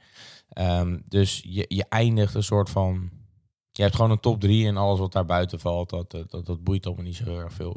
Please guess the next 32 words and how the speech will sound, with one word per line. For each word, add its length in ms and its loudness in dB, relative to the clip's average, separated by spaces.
Je 60 -6
hebt 120 0
natuurlijk 340 2
wel 120 4
de 120 0
call-outs. 580 4
Daar 220 -8
vertel 220 -4
ik 60 -6
zo 120 -4
meteen 200 -4
meer 200 2
over 300 4
hoe 160 2
dat 140 0
gegaan 400 -2
is. 220 -4
Eh, 240 -4
want 140 -4
dat 160 2
zie 100 4
je 60 6
niet 160 2
terug 200 4
op 120 4
beeld. 380 4
Ehm, 440 -10
dus 200 -2
bij 140 2
deze 220 2
een 80 2
primeurtje. 680 -2